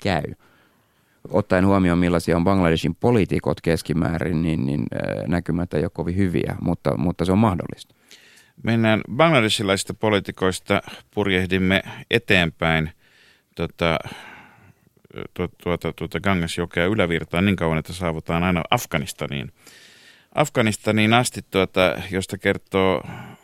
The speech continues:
Speaker 2: luku kohtuuttomuudesta. Tämä on oma suosikkini tässä, jos tästä mainiosta kirjasta pystyy vielä yh-, niin kuin sanomatta, joku helmi on kirkkaampi kuin toinen. Puhut Kabulista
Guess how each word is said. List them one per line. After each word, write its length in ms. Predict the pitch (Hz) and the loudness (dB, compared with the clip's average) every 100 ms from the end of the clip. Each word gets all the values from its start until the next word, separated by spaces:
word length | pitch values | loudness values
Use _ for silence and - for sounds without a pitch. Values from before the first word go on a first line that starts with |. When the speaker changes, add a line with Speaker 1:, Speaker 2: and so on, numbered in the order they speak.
| - | -14
Speaker 2:
luku 320 | 67 98 95 | -8 -6 -6
kohtuuttomuudesta. 1120 | - 151 - - 90 - 90 90 90 85 - - | 0 0 0 -2 -4 0 0 2 2 0 -6 -4
Tämä 300 | 101 98 87 | 0 2 2
on 140 | 85 104 | 0 -4
oma 280 | 87 98 90 | -2 0 0
suosikkini 640 | 98 90 80 - - 80 | 0 0 -2 -6 -4 -4
tässä, 360 | - 80 - 78 - _ _ _ - _ - | -4 -6 -6 -8 -10 _ _ _ -20 _ 2
jos 380 | 104 - - - | 4 4 -4 -2
tästä 280 | 90 - 82 | -4 -2 2
mainiosta 480 | 92 92 80 - - | 4 4 2 -4 -4
kirjasta 460 | 90 78 78 - | -2 -2 -4 -8
pystyy 420 | - 80 - 82 | -8 -8 -6 -2
vielä 260 | 82 87 80 | 4 4 4
yh-, 220 | 55 90 - - | 0 -4 -8 -6
niin 120 | 78 | -6
kuin 180 | 85 80 - | -6 -8 -6
sanomatta, 500 | 98 90 80 - 87 | -2 0 -2 -2 -2
joku 260 | 90 85 | 0 -2
helmi 300 | 85 82 78 | -4 -2 -2
on 120 | 78 76 | -4 -2
kirkkaampi 540 | 90 80 - 71 76 | -4 -2 -8 -10 -10
kuin 200 | - 76 | -12 -8
toinen. 380 | 85 80 73 73 - - - - - _ _ | -4 -2 -4 -8 -16 -20 -20 -20 -20 _ _
Puhut 220 | 107 104 | -4 -2
Kabulista 640 | - 180 143 113 - 98 | 0 4 4 4 0 -2